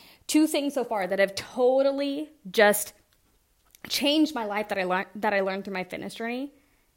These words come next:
that I didn't have any <laughs> intention of learning. Boundaries, communication. Third thing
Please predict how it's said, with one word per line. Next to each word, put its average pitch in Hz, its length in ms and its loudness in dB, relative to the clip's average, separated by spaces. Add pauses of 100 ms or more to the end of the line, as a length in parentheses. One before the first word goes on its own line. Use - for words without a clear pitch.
(320)
that 220 80 8
I 196 160 4 (440)
didn't 254 220 4
have 240 160 -2
any 220 160 -2
<laughs> 214 60 0
intention 247 400 0
of 202 100 -2
learning. 190 420 -4 (360)
Boundaries, 233 560 4
communication. 190 680 -2 (240)
Third 240 360 10
thing 370 360 12